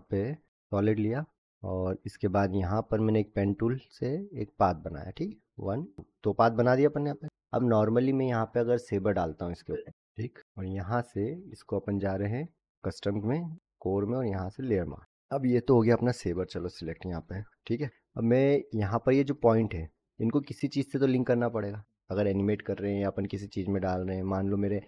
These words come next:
अ, फिंगर के बीच में समझ, अगर मैं ये दूर कर रहा हूँ तो मेरे को इस दोनों पॉइंट से लिंक करना पड़ेगा सेबर को। उसके लिए अब अपन क्या करेंगे, यहाँ पर इसको डायरेक्ट तो कर नहीं सकते, या तो पाथ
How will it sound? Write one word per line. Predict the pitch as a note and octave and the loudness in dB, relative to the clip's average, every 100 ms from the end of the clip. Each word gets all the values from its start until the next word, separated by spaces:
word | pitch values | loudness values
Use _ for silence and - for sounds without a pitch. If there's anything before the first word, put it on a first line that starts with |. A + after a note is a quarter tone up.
| - _ - | -12 _ -12
अ, | G2+ F#2 F#2+ - _ _ _ | -8 -6 -8 -10 _ _ _
फिंगर | A2+ A#2 A#2 | 2 4 4
के | B2+ | 2
बीच | G#2 G#2+ | 0 0
में | G#2+ | 0
समझ, | G2 F#2+ | -2 -2
अगर | G2 G2 | -2 0
मैं | G#2+ | 0
ये | G#2+ | 0
दूर | G2 G#2 F#2 | 0 -4 -4
कर | F2+ | -8
रहा | D#2+ | -8
हूँ | E2 - _ _ - | -14 -18 _ _ 0
तो | |
मेरे | A#2 | 4
को | C3 | 6
इस | B2 | 6
दोनों | G#2+ A#2 A#2+ | 6 4 4
पॉइंट | A#2+ A#2+ | 4 2
से | C#3 | 2
लिंक | A#2+ A2 | 2 2
करना | G#2+ F#2+ F2 | 0 -4 -4
पड़ेगा | E2+ - F#2+ _ | -8 -10 -14 _
सेबर | - G#2+ G2 F#2 | 0 2 2 0
को। | - | -8
उसके | G#2+ - C#3+ | -14 -4 4
लिए | C#3+ | 6
अब | C3+ | 6
अपन | C3 C3 | 4 2
क्या | C3+ | 4
करेंगे, | B2 C3 | 4 4
यहाँ | B2 G#2+ A#2 | 2 0 0
पर | B2 | -2
इसको | - A#2+ | 0 4
डायरेक्ट | A2+ A2 | 4 4
तो | A#2 | 0
कर | A#2 | 0
नहीं | A#2 | 0
सकते, | - - A2 | -6 -12 -2
या | G#2+ | -2
तो | G2+ G#2 | 0 2
पाथ | A2+ A#2+ | 4 4